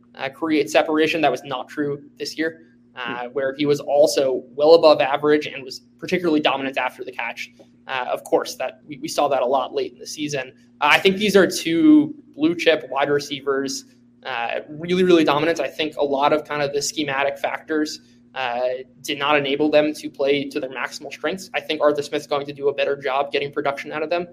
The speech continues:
Speaker 1: uh, having
Speaker 2: Yeah.
Speaker 1: more of a diverse route tree that's not just, like, sticking to, to the sidelines. Uh, I think we can even see those guys continue to get better, uh, as we certainly saw from Pickens this year. Uh, these are two really, really great receivers in the N F L right now.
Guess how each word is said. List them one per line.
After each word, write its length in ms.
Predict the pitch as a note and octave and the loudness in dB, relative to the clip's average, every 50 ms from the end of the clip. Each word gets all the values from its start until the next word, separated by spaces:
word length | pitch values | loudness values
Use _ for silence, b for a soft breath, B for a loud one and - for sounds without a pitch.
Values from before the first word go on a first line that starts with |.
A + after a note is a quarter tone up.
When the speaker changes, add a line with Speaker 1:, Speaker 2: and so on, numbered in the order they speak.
| b b b b _ - | b b b b _ -8
Speaker 1:
uh, 160 | - B2+ B2+ | -4 -4 0
having 260 | C3 C#3+ C#3+ C#3 C3+ | 2 2 2 2 0
Speaker 2:
Yeah. 80 | C3+ C3+ | 2 6
Speaker 1:
more 200 | C#3+ D3+ D3+ D#3 | 8 8 8 8
of 120 | D#3 D3+ | 6 4
a 40 | D3+ | 2
diverse 400 | C#3+ C#3+ C#3 - C#3 C#3+ C#3+ - | -2 -2 -4 -2 0 0 -2 -2
route 220 | - B2 C3 C3+ - | -4 -6 -6 -6 -4
tree 200 | - E3 D#3 D3+ | -2 0 0 0
that's 240 | B2+ A#2+ A2 - | 0 -4 -6 -8
not 220 | C3 C3 B2+ - - | -12 -12 -12 -12 -14
just, 300 | - - - - - - | -18 -20 -20 -20 -16 -14
like, 160 | - - - | -14 -14 -14
sticking 360 | - - - D3 D3 D3 C#3+ - | -18 -14 -14 -14 -14 -14 -10 -6
to, 180 | D#3 D3+ D3+ - - | -6 -6 -6 -8 -12
to 100 | - D#3+ | -12 -12
the 80 | D3+ D3+ | -12 -10
sidelines. 580 | - - C3 C3+ C3 D#3+ D#3 D#3+ E3+ E3 - B B B B B B B _ - | -10 -8 -6 -6 -6 -6 -6 -6 -6 -8 -10 B B B B B B B _ -2
Uh, 300 | C3+ C#3 C3+ C3+ C3+ C3 - | 0 2 4 4 4 4 4
I 100 | D#3+ D#3+ | 4 6
think 220 | - G#3 A3 G3+ | 8 8 8 8
we 80 | A3 G#3+ | 6 4
can 180 | - G3 F3+ | 4 4 2
even 220 | F3+ F3+ F3 D#3+ D3+ | 4 2 0 0 -2
see 160 | - D#3+ D#3 | -2 -2 2
those 180 | D3 C3+ C3 | 2 2 2
guys 200 | C3+ C#3 B2 B2 | 2 -2 -6 -8
continue 400 | - - C#3+ C#3+ - D3+ C#3 C3+ | -10 -12 -14 -14 -14 -16 -16 -16
to 120 | - - D3+ | -16 -14 -14
get 180 | D3 C3+ - | -12 -12 -12
better, 320 | - B2+ - B2+ B2 - _ _ _ _ _ _ | -14 -16 -16 -16 -20 -20 _ _ _ _ _ _
uh, 400 | - C3 B2 A#2+ B2 A#2+ A#2+ A#2+ - - | -4 -2 -2 0 0 0 0 0 0 -2
as 180 | C3 C3+ B2+ - | -2 -4 -2 0
we 80 | D3+ D3 | 0 0
certainly 460 | - - - - F#3+ F3 E3+ D#3+ D#3 | 0 0 6 8 8 8 8 4 0
saw 200 | D3+ - C#3+ A#2+ | 0 -2 -4 -4
from 220 | - - - - - | -4 -8 -14 -16 -10
Pickens 380 | - C#3+ B2+ C3+ C3+ C#3 B2 | -10 -10 -10 -10 -14 -18 -14
this 220 | C3+ C3 B2 - - | -14 -12 -12 -12 -12
year. 240 | B2+ B2 B2+ B2+ - - _ _ _ _ _ _ | -8 -8 -8 -8 -10 -14 _ _ _ _ _ _
Uh, 160 | B2+ B2+ B2+ | -6 -6 -2
these 180 | C#3+ F3 E3+ E3+ | 0 2 4 4
are 80 | E3 | 4
two 200 | D#3 - - D3+ | 4 4 4 2
really, 280 | D3 C3+ C3 C3+ B2+ - | 2 2 -2 -4 -4 -4
really 200 | - - D2+ - | -4 -6 -6 -6
great 200 | - - - - | -8 -8 -10 -12
receivers 380 | - - - - - - - - | -14 -18 -20 -20 -20 -20 -20 -18
in 80 | - | -18
the 60 | - | -18
N 80 | - - | -18 -20
F 80 | - - | -18 -16
L 140 | - - - | -14 -12 -12
right 160 | C2+ D2+ - | -12 -12 -14
now. 120 | - D#2+ | -16 -18